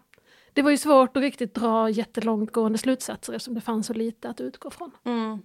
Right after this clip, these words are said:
Speaker 2: Mycket tror jag också har att göra med den breda målgruppen.
Speaker 1: Mm.
Speaker 2: Att det är så att, eh, något som är väldigt lättläst för någon med dyslexi kanske inte är speciellt lättläst för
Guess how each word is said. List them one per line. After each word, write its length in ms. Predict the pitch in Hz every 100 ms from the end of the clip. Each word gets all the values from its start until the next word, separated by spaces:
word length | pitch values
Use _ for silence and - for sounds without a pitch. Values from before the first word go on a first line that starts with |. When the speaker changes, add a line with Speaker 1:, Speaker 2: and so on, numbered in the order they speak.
| -
Speaker 2:
Mycket 340 | 214 226 254
tror 80 | 240
jag 40 | 170
också 140 | -
har 120 | 190
att 60 | 185
göra 180 | 196 202
med 120 | 196
den 160 | 156 160
breda 380 | 180 143 160
målgruppen. 680 | 170 170 170 202 - - - - _ -
Speaker 1:
Mm. 180 | 302 269
Speaker 2:
Att 160 | 165 -
det 140 | 160
är 80 | 170
så 160 | - 113
att, 300 | - _ - _
eh, 80 | - -
något 260 | 196 196
som 200 | - 196
är 140 | 202 196
väldigt 460 | 202 196 190 202
lättläst 600 | 208 202 - 170 156 - -
för 120 | -
någon 380 | 165 160 160 160 _ _ _ _
med 200 | 175 160
dyslexi 880 | 165 160 170 170 - 269 240 220 -
kanske 320 | - 175 -
inte 420 | - 180 175 - 208
är 220 | 180 -
speciellt 520 | - - 165 131 101 -
lättläst 640 | 160 - 120 110 - -
för 380 | - 156 151 156